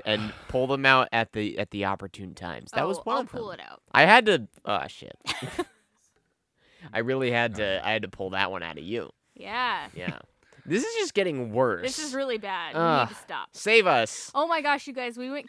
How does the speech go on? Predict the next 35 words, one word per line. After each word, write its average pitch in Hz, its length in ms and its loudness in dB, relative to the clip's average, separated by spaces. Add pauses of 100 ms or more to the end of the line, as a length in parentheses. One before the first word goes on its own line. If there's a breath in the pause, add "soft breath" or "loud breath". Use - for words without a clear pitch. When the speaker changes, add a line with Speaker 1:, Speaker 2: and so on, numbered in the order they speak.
Speaker 3:
camping 220 340 -6
last 262 320 -6
weekend. 294 480 -8
Speaker 1:
Yes. 247 200 -2
Speaker 3:
It 240 40 -8
was 254 140 -6 (140)
awesome. 262 760 -4 (160)
Speaker 2:
Yeah. 180 320 6
Speaker 3:
And, 226 300 -10 (560 soft breath)
uh, 208 340 -4
we 240 140 -10
did 262 160 -10
the 240 80 -6
show 233 460 -8
in 220 120 -14
the 214 80 -14
woods. 190 520 -18 (260)
Speaker 2:
Nice. 90 460 -2 (340)
Speaker 1:
I 131 80 2
still 165 200 -2
need 165 120 -2
to 147 80 2
upload 131 420 0
it, 107 160 -4
but, 110 280 0 (140)
um, 101 540 -2
there 113 280 -4
is 107 180 -6
a 110 140 0
very 123 360 -2
convoluted 113 680 -8
way 104 260 -4
to 107 180 -10
get 104 360 -6
these 107 280 -10